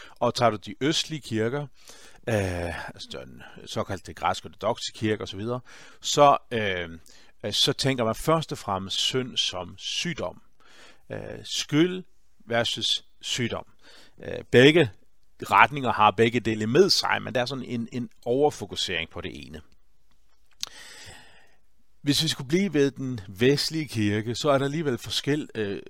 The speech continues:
så er det forskel, hvordan man ser på det her i de forskellige kirker. Øh, den katolske kirke ser synd, øh, som skyld,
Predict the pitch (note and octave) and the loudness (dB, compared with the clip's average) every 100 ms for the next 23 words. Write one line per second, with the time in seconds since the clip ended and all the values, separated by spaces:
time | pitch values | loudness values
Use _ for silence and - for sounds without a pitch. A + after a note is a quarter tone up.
0 | A#2 - C#3+ C3 B2 - E3 C3 C3 B2 | -10 -2 0 0 -4 -4 -2 -2 -4 -4
1 | A2 - A3+ C#4 C3 F#2+ E2 E2 A2+ C#3 | -4 -2 0 0 -2 -6 -6 -6 -4 -6
2 | - F2 - C#2+ E2 - C#2+ - C2 - | -6 -12 -10 -10 -10 -10 -10 -10 -14 -20
3 | - - - - - - G2+ F#2+ A2+ - | -20 -20 -20 -20 -20 -10 -6 -2 -2 0
4 | E3 A#3 - - B2+ C3 C#3 G#2+ - - | 2 2 0 2 4 4 2 -8 -16 -20
5 | - - - - - - - - - F3 | -20 -20 -20 -20 -20 -20 -18 -6 0 2
6 | F3 - - - - - - C3 D3 - | 2 0 -8 -20 -8 -4 0 0 -2 -10
7 | - A2+ G#2 - - B2 C3 - - - | -8 -4 -2 0 4 4 4 -2 -16 -12
8 | - - F3+ | -10 -4 -4